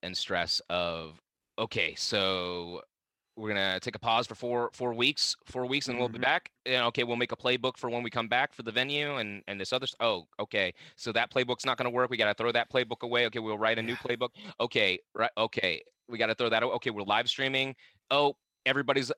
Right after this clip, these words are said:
Speaker 1: at home now and on Wi-Fi, and so the streams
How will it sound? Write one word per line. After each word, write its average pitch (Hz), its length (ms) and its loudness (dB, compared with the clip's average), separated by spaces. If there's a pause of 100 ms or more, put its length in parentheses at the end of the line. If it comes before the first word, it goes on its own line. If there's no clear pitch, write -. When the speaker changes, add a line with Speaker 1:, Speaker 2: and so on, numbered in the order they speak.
(180)
Speaker 1:
at 117 140 0
home 135 260 0
now 135 240 4
and 123 80 2
on 110 100 2
Wi-Fi, 135 800 4
and 123 160 0
so 117 420 2 (280)
the 117 100 -2
streams 135 580 2